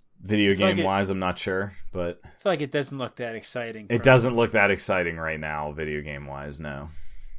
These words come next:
Speaker 2: From the, from the, from the jump,
Speaker 1: From
Speaker 2: from
Speaker 1: yeah.
Speaker 2: first couple months. Like, there's not even,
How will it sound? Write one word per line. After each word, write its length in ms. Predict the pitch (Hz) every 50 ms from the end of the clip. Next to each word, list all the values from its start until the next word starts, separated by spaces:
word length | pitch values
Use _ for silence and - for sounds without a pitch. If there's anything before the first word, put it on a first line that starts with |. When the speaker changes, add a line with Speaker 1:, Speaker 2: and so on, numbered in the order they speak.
| - - - - -
Speaker 2:
From 300 | _ - 139 131 113 107
the, 220 | 104 101 98 104 - -
from 300 | - - 131 120 117 117
the, 360 | 113 110 107 104 104 104 101 101 - - - - - - - - - - - _ _ _ _ _ _ _ _ _ _ _ _ _
from 160 | - 123 117
the 80 | 113
jump, 360 | 101 - 113 117 113 101 92 -
Speaker 1:
From 260 | - - - 110 107
Speaker 2:
from 320 | 104 101 101 98 98 98 - _ _ _ _ _ _ _ _ _ _ _ _
Speaker 1:
yeah. 360 | - 98 95 90 80 78 80 78 - - _ _
Speaker 2:
first 260 | - 143 143 139 - -
couple 240 | 147 131 117 117
months. 540 | 113 113 117 117 117 104 - - - - - _ _ _ _ _ _ _ _ _ _ _ _ _ _ _ _ _ _ _ _ _ _ _ _ _ -
Like, 100 | 127 123
there's 220 | - 147 143 123 151
not 140 | 147 143
even, 140 | 135 131 127